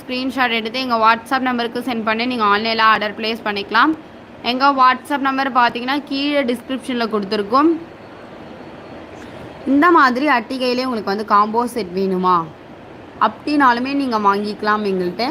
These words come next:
கேரளா செட் எல்லா ப்ராடக்ட்டும் எங்கள்கிட்ட அவைலபிளா இருக்கு.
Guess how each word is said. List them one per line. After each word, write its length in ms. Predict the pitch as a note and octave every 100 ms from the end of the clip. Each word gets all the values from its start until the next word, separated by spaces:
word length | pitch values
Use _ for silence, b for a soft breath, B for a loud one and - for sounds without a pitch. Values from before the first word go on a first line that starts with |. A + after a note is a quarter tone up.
| F#4 - G#3 - - - - - - - - - - - - - - - - - - - F#5 - - - - - - - - - - - - - - - - - - - - - -
கேரளா 360 | C#4 C#4 C#4+ C#4+ C#4
செட் 240 | C4 A#3+ B3 A#3
எல்லா 200 | B3+ C4+ C4
ப்ராடக்ட்டும் 520 | B3+ B3+ B3 B3 C4 C4
எங்கள்கிட்ட 280 | A3+ A3 A#3
அவைலபிளா 500 | A3 A3+ A3 G#3 G#3 G#3+
இருக்கு. 180 | G3+